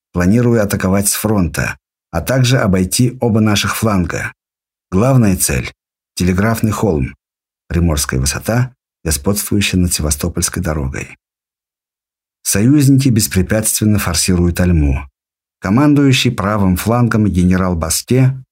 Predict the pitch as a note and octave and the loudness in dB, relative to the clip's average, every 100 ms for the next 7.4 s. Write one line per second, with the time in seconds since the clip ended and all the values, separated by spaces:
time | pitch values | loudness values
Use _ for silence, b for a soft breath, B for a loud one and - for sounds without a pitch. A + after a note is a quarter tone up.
0 | _ G#2+ A2 D#3+ D3 D#3 C3 A#2 B2+ C3 | _ -2 0 0 0 2 2 4 4 4
1 | B2 G#2 A#2 F2 F#2 G2+ G2+ G2 D#2+ D#2+ | 4 2 2 2 2 2 0 0 -2 -2
2 | E2 C3 C3+ C3+ C3 C3 - G#2 F#2 F#2 | -2 -2 0 2 2 0 -4 0 0 0
3 | C#3+ C3+ B2+ G2+ G2+ F#2+ G2 - F#2 - | 2 4 2 0 0 0 -2 -2 -4 -2
4 | D2 C#2 - _ _ _ _ _ _ - | -4 -6 -12 _ _ _ _ _ _ -2
5 | G2 G#3+ A3+ D3 C#3+ C3+ B2 A#2 A#2 B2 | 0 2 2 2 4 4 4 2 2 2
6 | A#2+ A#2 A2 - G#2 - A2+ A#2 A2 G2+ | 4 2 2 -2 -2 0 0 2 2 2
7 | A#2 C3+ G2 C#2 | 2 2 2 -2